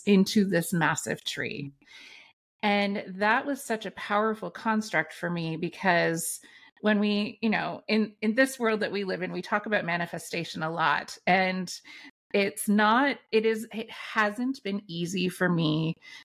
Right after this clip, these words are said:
to welcome all of that work because of the, because of that missing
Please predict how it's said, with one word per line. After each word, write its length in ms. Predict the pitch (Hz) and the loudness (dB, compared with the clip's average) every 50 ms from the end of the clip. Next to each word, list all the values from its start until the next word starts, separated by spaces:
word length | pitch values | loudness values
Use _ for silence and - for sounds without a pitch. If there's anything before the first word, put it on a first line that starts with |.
| _ _ - | _ _ -6
to 680 | - - 202 185 185 185 185 180 175 165 165 165 170 175 - _ _ _ _ _ _ _ _ _ _ _ _ _ _ _ _ _ _ _ _ _ _ _ _ _ | 0 4 4 4 6 6 4 4 4 4 4 4 2 0 -2 _ _ _ _ _ _ _ _ _ _ _ _ _ _ _ _ _ _ _ _ _ _ _ _ _
welcome 720 | - 214 196 196 208 190 196 202 208 - 202 180 175 170 - | -6 -4 0 4 4 4 4 2 0 -2 -2 -2 -2 -4 -4
all 260 | - - 160 175 185 | -2 -2 -2 0 -2
of 120 | 190 185 | -4 -2
that 260 | 196 180 156 151 - - | -2 0 0 0 -2 -4
work 460 | 170 160 170 208 294 339 - - - - _ _ _ _ | -4 -2 -2 -2 -2 -4 -8 -14 -20 -20 _ _ _ _
because 600 | - 196 196 - - - 233 214 202 208 208 196 214 | -12 -12 -12 -12 -6 -2 0 2 2 0 -2 -4 -8
of 220 | - - 180 180 | -8 -10 -8 -6
the, 240 | 190 185 175 185 - - 196 180 | -6 -6 -6 -8 -10 -12 -10 -8
because 360 | - 185 - - - 226 208 | -8 -8 -6 -2 -2 0 0
of 140 | 220 202 190 | 0 0 2
that 180 | 170 - - | -2 -2 0
missing 600 | 185 185 180 175 - - 160 156 165 170 165 - | -4 -4 -4 -6 -6 -6 -6 -6 -6 -8 -10 -14